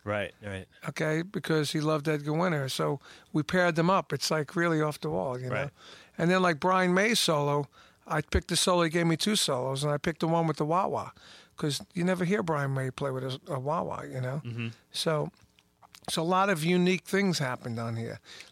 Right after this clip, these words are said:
Speaker 2: Like Richie Sambora, you hear him jamming. You know, when do you hear Richie Sambora jam? You know, and he's really out, he played great on this, you know.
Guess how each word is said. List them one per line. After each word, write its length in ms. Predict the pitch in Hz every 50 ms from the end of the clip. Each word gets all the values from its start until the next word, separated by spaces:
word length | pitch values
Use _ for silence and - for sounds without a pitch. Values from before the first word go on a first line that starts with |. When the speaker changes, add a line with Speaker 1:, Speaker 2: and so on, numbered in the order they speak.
| -
Speaker 2:
Like 160 | - 147 -
Richie 240 | - 175 165 - -
Sambora, 720 | 156 - 185 170 165 160 151 165 170 175 170 160 156 147 196 220 - - 320 -
you 100 | 285 160
hear 260 | 147 156 170 165 165
him 160 | 165 175 156 143
jamming. 520 | - 151 147 160 190 214 175 131 120 131
You 80 | 135 147
know, 140 | 160 175 160
when 160 | 151 156 170
do 80 | 175 175
you 60 | 175
hear 100 | 175 175
Richie 220 | 160 151 156 - 165
Sambora 480 | - - 156 156 147 147 - - - 139
jam? 340 | 127 127 120 117 117 117 - - - - - - - - - _ _ - -
You 60 | 147
know, 260 | 139 139 143 156 160 156 - _ _ _ _ -
and 120 | 208 143 143
he's 160 | 135 127 151
really 260 | 160 175 185 175 156
out, 240 | 156 147 143 135 - 196 220 311
he 160 | 247 170 160 175 175 180 -
played 220 | - 202 196 151
great 300 | 135 160 185 226 226 - _ _ - -
on 140 | 123 123 127
this, 240 | 120 117 - - -
you 60 | 143
know. 180 | 135 135 147